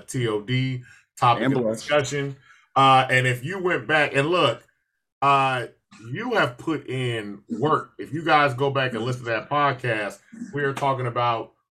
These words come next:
Speaker 1: forming a group, signing with Matthew Knowles, getting placed with another member,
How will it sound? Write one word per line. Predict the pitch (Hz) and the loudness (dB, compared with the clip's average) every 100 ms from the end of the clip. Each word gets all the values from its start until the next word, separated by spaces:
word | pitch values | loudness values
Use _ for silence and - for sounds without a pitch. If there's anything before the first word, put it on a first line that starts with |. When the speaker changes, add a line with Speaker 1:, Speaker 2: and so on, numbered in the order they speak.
| _ | _
Speaker 1:
forming | 156 160 156 147 | -6 -4 -2 -4
a | 143 | -4
group, | 147 160 123 - _ _ _ _ _ | 0 0 -2 -8 _ _ _ _ _
signing | - 139 143 151 151 | -6 0 2 2 -2
with | 143 | -4
Matthew | 147 147 131 143 | 0 0 0 -4
Knowles, | 143 151 139 110 82 - _ _ _ - | 0 2 2 0 -6 -18 _ _ _ -8
getting | 127 139 135 131 | -4 0 0 -2
placed | 127 156 156 135 | -4 0 0 0
with | 147 139 | -6 -2
another | 143 151 139 143 | 0 0 0 -2
member, | 165 165 127 92 - | 2 0 0 -6 -10